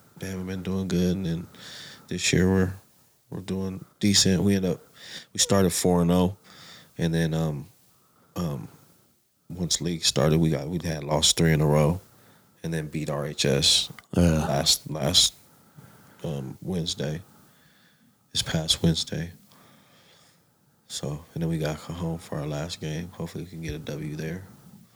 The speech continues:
Speaker 2: Yeah.
Speaker 1: And then end up, you know, um, at six and three.
Speaker 2: Yeah. Do you guys have playoffs and all that?
Speaker 1: Nah, freshmen don't have
Speaker 2: Freshmen don't, uh,
Speaker 1: Uh, it's just varsity.
Speaker 2: sophomore either, huh? Just varsity?
Speaker 1: Yep.
Speaker 2: Yeah.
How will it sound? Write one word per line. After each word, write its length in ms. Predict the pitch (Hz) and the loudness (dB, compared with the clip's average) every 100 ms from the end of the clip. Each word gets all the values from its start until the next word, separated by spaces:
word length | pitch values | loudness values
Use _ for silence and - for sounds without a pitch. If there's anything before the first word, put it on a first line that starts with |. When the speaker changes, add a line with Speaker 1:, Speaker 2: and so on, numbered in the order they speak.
| - - | -20 -6
Speaker 2:
Yeah. 380 | 90 80 73 69 - | 2 4 4 0 -8
Speaker 1:
And 100 | 80 | -12
then 100 | 78 | -10
end 240 | 73 82 76 | -8 -8 -8
up, 240 | 80 - | -10 -10
you 80 | 80 | -12
know, 240 | 73 80 - - | -10 -12 -14 -14
um, 340 | 87 78 73 - _ _ _ _ _ _ _ | -10 -10 -12 -20 _ _ _ _ _ _ _
at 120 | 76 - | -4 0
six 300 | - 69 - | 0 0 0
and 100 | - | -4
three. 320 | - - 85 - - - _ _ _ - | -10 -10 -14 -20 -20 -20 _ _ _ 0
Speaker 2:
Yeah. 360 | 78 71 73 104 | 4 6 4 2
Do 60 | 90 | 2
you 80 | 85 | 4
guys 160 | 80 | 4
have 160 | 82 80 | 4 4
playoffs 400 | - 82 82 87 | 4 4 4 4
and 80 | 85 | 4
all 80 | |
that? 300 | 85 78 - 90 | 4 2 -4 -4
Speaker 1:
Nah, 240 | 85 82 | 2 2
freshmen 360 | 85 90 - 80 | 2 2 2 2
don't 160 | 78 | 2
have 160 | 78 71 | -2 -6
Speaker 2:
Freshmen 500 | - 101 87 - 92 | 2 2 2 2 2
don't, 240 | 90 95 - | 4 2 2
uh, 40 | 90 85 82 | 4 4 4
Speaker 1:
Uh, 140 | - - | 0 -14
it's 140 | - - | -12 -10
just 160 | - | -10
varsity. 520 | - 53 - - 67 - | -8 -8 -8 -10 -10 -10
Speaker 2:
sophomore 480 | - 98 95 104 98 | 2 4 4 2 4
either, 240 | 101 98 | 4 4
huh? 120 | 95 | 4
Just 180 | 95 90 | 2 2
varsity? 420 | 101 98 104 98 - | 4 4 4 2 0
Speaker 1:
Yep. 260 | 76 69 - - - - | -10 -8 -10 -14 -18 -4
Speaker 2:
Yeah. 280 | 85 78 80 | -2 0 -4